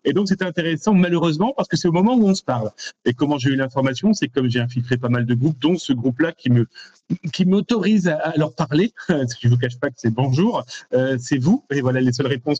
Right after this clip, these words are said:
auxquelles j'ai droit. Mais sauf que, euh, encore une fois, ils sont en train de diffuser les informations qu'ils ont volées, ces pirates. Alors, le gros problème, euh, c'est qu'on a des gens qui rançonnent, qui infiltrent, donc qui ont volé toutes les infos,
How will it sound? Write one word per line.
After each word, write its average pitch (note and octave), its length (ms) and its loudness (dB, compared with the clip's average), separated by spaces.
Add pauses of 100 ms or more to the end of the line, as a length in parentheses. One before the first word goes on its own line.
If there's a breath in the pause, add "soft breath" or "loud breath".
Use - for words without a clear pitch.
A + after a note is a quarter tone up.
auxquelles B2 260 -2
j'ai B2 120 -2
droit. E3 240 -4 (320 loud breath)
Mais C#3 80 2
sauf G3 220 -4
que, D#3+ 300 -4
euh, D3 180 -2
encore D#3 280 0
une F3 100 0
fois, F3+ 380 -2 (480 loud breath)
ils D3 100 -4
sont C#3 220 -8
en F#3 140 2
train G#3+ 240 0
de F#3+ 80 4
diffuser E3 380 2
les D#3+ 140 2
informations D3+ 480 0
qu'ils C#3+ 240 0
ont D3 60 4
volées, C#3+ 260 2
ces B2 140 0
pirates. A#2+ 300 -2 (180)
Alors, A#2 160 2
le B2 120 4
gros D3+ 160 4
problème, C#3+ 500 2 (420 loud breath)
euh, C#3 160 2
c'est D3 200 -2
qu'on C#3+ 220 -2
a C#3+ 120 0
des C3 400 2
gens E3 320 0
qui D3 320 -2
rançonnent, C#3 720 -2 (240)
qui - 160 0
infiltrent, C3+ 220 -4 (300)
donc A#2+ 160 -2
qui - 100 -6
ont A#2+ 80 2
volé B2+ 160 0
toutes B2 180 -10
les B2 120 -2
infos, G#3+ 280 -2